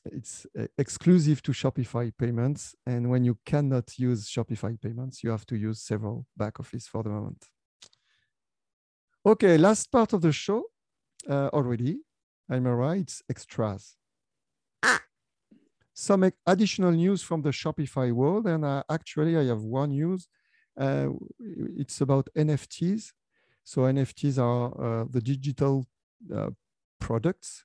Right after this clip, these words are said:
you can, you can buy from, uh, an artist or from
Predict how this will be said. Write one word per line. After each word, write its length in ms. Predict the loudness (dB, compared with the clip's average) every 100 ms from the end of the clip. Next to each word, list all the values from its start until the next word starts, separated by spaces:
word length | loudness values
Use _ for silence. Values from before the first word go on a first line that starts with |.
| _
you 160 | -6 -4 0
can, 320 | 0 0 -2
you 120 | -2
can 220 | 0 2
buy 260 | 2 2 0
from, 340 | -4 -4 -4
uh, 260 | -6 -8 -12 -16 _ _ _ _ _ _ _
an 120 | -2 0
artist 600 | 0 2 4 4 2 2
or 280 | 4 2
from 400 | 0 -4 -4 -4